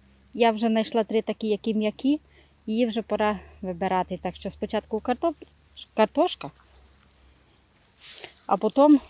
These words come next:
все остальне. Я кажу, я ще буду, е,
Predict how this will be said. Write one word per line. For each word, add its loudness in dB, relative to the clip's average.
все 0
остальне. -2
Я -8
кажу, 0
я 2
ще -6
буду, -2
е, -4